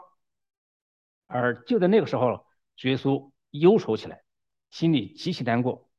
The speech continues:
啊，这句话有点不太好理解。那主耶稣忧愁什么？他为什么在那个时候会忧愁呢？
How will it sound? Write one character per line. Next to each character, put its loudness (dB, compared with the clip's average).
啊， -4
这 -4
句 2
话 6
有 0
点 0
不 -4
太 0
好 -4
理 -2
解。 -10
那 0
主 -2
耶 6
稣 4
忧 6
愁 0
什 -6
么？ -12
他 -2
为 0
什 -4
么 -4
在 -6
那 -2
个 -4
时 -2
候 2
会 -4
忧 4
愁 -4
呢？ 0